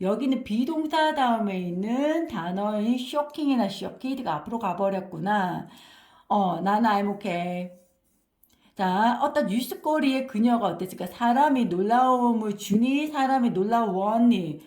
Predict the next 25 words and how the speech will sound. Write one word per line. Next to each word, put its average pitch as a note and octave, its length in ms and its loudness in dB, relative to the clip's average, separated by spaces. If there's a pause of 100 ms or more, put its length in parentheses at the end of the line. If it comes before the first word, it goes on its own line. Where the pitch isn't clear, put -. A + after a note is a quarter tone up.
(100)
어떤 G3 300 -4
뉴스에, A3+ 720 -2 (180)
어떤 G3 280 -4
뉴스에 A#3+ 800 0
그녀가 A3+ 340 -4
놀라웠지, G#3 1120 0
놀라워짐을 A#3 680 0
당했지. A#3+ 960 -4
정답은 G3+ 480 -2
시작, F#3 360 -8
피피. G3 480 -6 (320)
자, F#3 120 -6
그러면, A#3 800 2 (160)
아, F3+ 580 -2 (180)
형용사를 E4 520 0
강조하기 G#3+ 480 -2
위해서 G#3+ 120 -4
앞으로 A3 220 -6
내보내었다고 F#3+ 1080 0
생각하면 E3 560 -6
돼. - 180 -12 (160)
자, G#3+ 140 -8
그럼 G3+ 160 0
다시 G#3 260 -2
해석하면, A#3+ 880 0